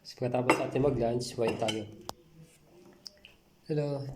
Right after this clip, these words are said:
So, bigyan muna natin ating baby. Hmm. Salmon.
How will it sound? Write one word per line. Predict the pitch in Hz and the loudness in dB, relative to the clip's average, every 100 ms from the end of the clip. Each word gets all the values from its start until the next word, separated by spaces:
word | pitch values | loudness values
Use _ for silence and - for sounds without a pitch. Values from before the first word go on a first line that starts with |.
| - - | -14 -8
So, | - 139 | -2 2
bigyan | 131 135 | 4 4
muna | 135 | 4
natin | 131 135 127 | 2 0 0
ating | 127 123 | 2 4
baby. | 151 135 143 156 - - - - _ _ _ _ _ _ _ - _ _ _ - | 4 4 2 0 -4 -14 -20 -20 _ _ _ _ _ _ _ -20 _ _ _ -8
Hmm. | 110 104 - - - _ _ - - | -6 -6 -14 -20 -20 _ _ -20 -18
Salmon. | - - 143 127 110 107 101 | -10 0 2 4 2 -2 -6